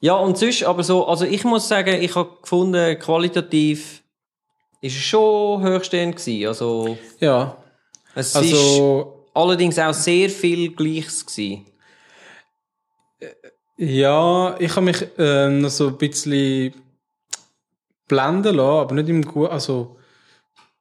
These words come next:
Speaker 2: nicht
Speaker 1: Nicht
Speaker 2: im
Speaker 1: vom
Speaker 2: Guten.
Speaker 1: Skiwerfer?
Speaker 2: Nicht im Guten, sondern ich hab, äh, es sind so ein paar Ausstellungen dort gewesen, wo offensichtlich so ein, äh, monothematisch gewesen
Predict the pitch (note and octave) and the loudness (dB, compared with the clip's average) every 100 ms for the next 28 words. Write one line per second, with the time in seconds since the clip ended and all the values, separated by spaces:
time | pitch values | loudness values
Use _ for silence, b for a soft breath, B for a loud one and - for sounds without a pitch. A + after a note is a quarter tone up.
0 | _ D3+ F3 F3 D3 E3+ D#3 F#3 C3 C#3+ | _ 0 2 2 4 2 4 4 4 0
1 | - F3+ - _ _ _ E3+ F3+ F#3+ D#3+ | -2 -6 -8 _ _ _ 0 2 2 2
2 | F3+ F3+ E3 D#3 D3+ D3+ - C#3+ C#3+ C#3 | 0 0 0 2 2 0 0 0 2 2
3 | C#3 C#3 D#3 - - C#3 A#2+ D#3 C#3 C3+ | 2 0 -2 -6 -4 -4 -2 0 0 -2
4 | - D3 F3 G3 - F3 F3 E3+ E3 E3 | 0 2 2 0 0 0 2 2 2 0
5 | D#3+ - - D3 D3 B B B B B | -4 -6 0 0 -2 B B B B B
6 | _ - C#3 C#3+ C#3+ C3+ C3 B2+ B2 - | _ -14 -2 2 4 4 2 -2 -6 -20
7 | _ _ _ _ E3+ D3+ D#3+ D3+ C#3+ - | _ _ _ _ -2 0 0 0 0 0
8 | D3+ D3 - - - _ _ _ _ _ | 0 0 -2 -12 -20 _ _ _ _ _
9 | _ _ _ - D3+ C#3 C3+ C3+ - B2+ | _ _ _ -2 2 4 2 0 -2 0
10 | A#2+ A#2 A#2 _ _ D#3 E3+ G3 F#3+ E3+ | 0 -4 -8 _ _ 0 2 2 2 2
11 | D#3+ E3 F3+ - - F3 | 2 0 -2 -6 -2 -2